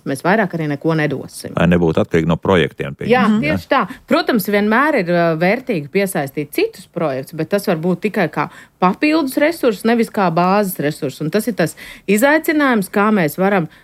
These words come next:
Speaker 1: izveidot šīs te attiecības vai ar valsti, vai ar pašvaldību, vai ar kādu privāto partneri, kas tad mums ir tas, ā, naudas devējs, kā es varu šos pakalpojumus cilvēkam nodrošināt, jo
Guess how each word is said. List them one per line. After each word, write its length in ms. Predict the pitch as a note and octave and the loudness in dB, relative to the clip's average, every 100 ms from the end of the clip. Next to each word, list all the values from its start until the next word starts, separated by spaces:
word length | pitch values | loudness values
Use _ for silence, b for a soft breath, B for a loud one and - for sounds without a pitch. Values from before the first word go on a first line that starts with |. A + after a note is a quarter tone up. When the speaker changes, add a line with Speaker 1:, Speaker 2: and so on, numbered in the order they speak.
| b G3 | b -2
Speaker 1:
izveidot 560 | A3 A3+ E3+ D#3 C#3 | 2 2 2 -2 -4
šīs 220 | D#3 C#3 | -4 -4
te 80 | D3+ | -2
attiecības 540 | F3+ F#3 C3+ C#3+ C3+ D#3+ | -2 0 -2 -4 -4 0
vai 160 | F3+ | 0
ar 100 | C#4 | 2
valsti, 480 | F#3 D3+ F3 G#3+ G#3+ | 2 2 0 -2 -2
vai 120 | D#3+ C#3 | -2 0
ar 60 | |
pašvaldību, 840 | C#3+ E3+ B3+ C4+ C#4 B3+ C#4+ A#3 B B - | -2 -2 0 2 2 2 2 0 B B -2
vai 140 | D#3+ | 0
ar 20 | D3+ | 0
kādu 440 | D3+ C#3+ D3+ D3 C#3+ - E3 | 0 0 0 -2 -4 -12 -2
privāto 540 | F#3+ B3 C4+ C#4 C#4+ | 2 4 2 2 0
partneri, 480 | C#4 C#4+ D#4 C#4+ G3 | 0 -2 -2 -2 -2
kas 240 | - F#3+ G3+ | 0 -4 -2
tad 140 | E3 | -4
mums 180 | D3 C#3+ | -4 -2
ir 100 | G3+ | -2
tas, 220 | F#3+ C#3+ - | -2 -4 -2
ā, 140 | D3+ | -2
naudas 720 | D3 D#3 - E3+ A3 F#3+ D3 C#3+ | -4 -8 -2 4 4 2 -2 -2
devējs, 720 | E3 G#3 D#4 F#4+ F#4+ - - b b b _ G3 | 2 4 4 2 -2 -6 -20 b b b _ 0
kā 140 | G3 F#3+ | 2 2
es 80 | F3+ | 0
varu 220 | F#3+ G#3+ | -2 -2
šos 160 | F#3 D3+ | -4 -6
pakalpojumus 600 | E3 F3 G#3 G#3 G3 F#3 | -6 -2 -4 -2 -2 -2
cilvēkam 400 | G#3 G3+ F#3+ F#3+ | 0 0 0 2
nodrošināt, 600 | A3 G#3 E3 D3+ D#3+ D3+ | 2 2 0 -2 -4 0
jo 60 | D#3+ | -2